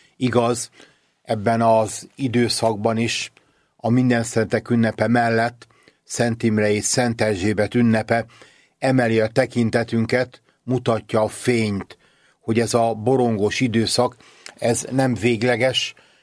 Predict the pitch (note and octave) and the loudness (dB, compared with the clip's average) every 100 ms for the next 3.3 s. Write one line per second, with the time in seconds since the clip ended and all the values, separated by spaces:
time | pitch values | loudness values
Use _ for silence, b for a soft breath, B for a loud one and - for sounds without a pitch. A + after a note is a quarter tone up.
0 | b B2 A#2 A#2 A2+ A2+ C3+ B2 G#2+ A2+ | b 0 0 2 0 2 2 0 -2 -4
1 | - A2+ A2 - G2 G2+ - A2+ - A2 | -2 -2 -2 -2 -4 -4 -4 -4 -2 -2
2 | G#2+ G#2+ G2+ - G#2 G#2+ A2 G2+ - G#2 | 0 0 -2 -6 -4 -2 0 -2 -2 -6
3 | - G#2 F#2+ | -2 -4 -4